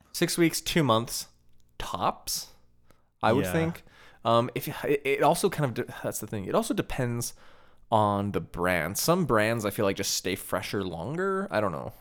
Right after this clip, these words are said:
Speaker 1: I don't know why. Maybe it's just all in my head. But yeah, I don't know. I, I, I wouldn't keep it for more than a, for more than a couple of months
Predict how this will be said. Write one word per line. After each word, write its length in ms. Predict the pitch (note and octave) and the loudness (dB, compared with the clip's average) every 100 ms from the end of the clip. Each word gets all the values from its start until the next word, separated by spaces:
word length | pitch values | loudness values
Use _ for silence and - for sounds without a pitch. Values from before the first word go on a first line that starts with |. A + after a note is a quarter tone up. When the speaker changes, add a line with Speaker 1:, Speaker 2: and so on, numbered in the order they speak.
| - | -14
Speaker 1:
I 60 | - | -10
don't 100 | - | -8
know 60 | G1+ | -8
why. 240 | G1+ - - - - - _ | -8 -10 -14 -20 -20 -20 _
Maybe 200 | F2 D#2+ | -6 -4
it's 100 | C#2+ | -6
just 160 | D#2+ F#2 | -6 -4
all 100 | E2+ | -2
in 60 | |
my 80 | D2+ | -2
head. 240 | G2 - - - _ _ | -4 -6 -8 -20 _ _
But 480 | A#2 G#2 G2 F#2+ - - - - - - - _ _ _ _ _ _ _ _ _ _ _ _ _ - | 4 8 10 8 6 -2 -16 -20 -20 -20 -20 _ _ _ _ _ _ _ _ _ _ _ _ _ -4
yeah, 260 | G#2+ F#2+ - | 2 4 4
I 60 | |
don't 80 | B2+ | 2
know. 160 | G#2 F2 | 2 2
I, 160 | A#2 - | 0 0
I, 160 | A2+ - - - - - - - - _ _ _ _ _ _ _ | -2 -6 -8 -10 -16 -20 -20 -20 -20 _ _ _ _ _ _ _
I 180 | G#2 B2 | 0 2
wouldn't 360 | B2+ A2 G2 C#2+ | 4 4 2 -6
keep 320 | - G2 G2 | -6 -4 -2
it 260 | E2 - - | -2 -4 -14
for 180 | - G#2 | -10 -4
more 260 | F#2+ F#2 F2 | -2 0 0
than 180 | E2 D#2 | -2 -4
a, 80 | D#2+ - | -8 -12
for 140 | - G2+ | -10 -4
more 240 | G2 F2 | -2 0
than 100 | E2 | -2
a 60 | D2+ | -6
couple 300 | - - E2 | -8 -6 -8
of 100 | - | -8
months 420 | - - - | -12 -12 -14